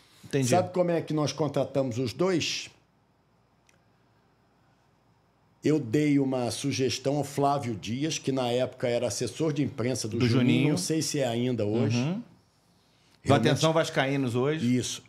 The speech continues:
Speaker 2: Realmente eu não sei se ele ainda continua com o Juninho.
Speaker 1: Eu acho que não.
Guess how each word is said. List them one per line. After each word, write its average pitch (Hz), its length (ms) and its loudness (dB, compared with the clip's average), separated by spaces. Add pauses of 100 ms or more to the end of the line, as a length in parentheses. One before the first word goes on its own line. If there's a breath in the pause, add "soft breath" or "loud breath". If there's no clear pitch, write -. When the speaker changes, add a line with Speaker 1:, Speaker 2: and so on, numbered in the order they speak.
(140)
Speaker 2:
Realmente 131 460 0
eu 147 60 2
não 156 200 2
sei 107 380 -4
se - 220 -4
ele 110 120 -2
ainda 120 140 -2
continua 117 580 -4
com 120 140 -8
o 120 40 -4
Juninho. 113 280 -4
Speaker 1:
Eu 95 100 -2
acho 98 140 -8
que - 80 -10
não. 92 200 -6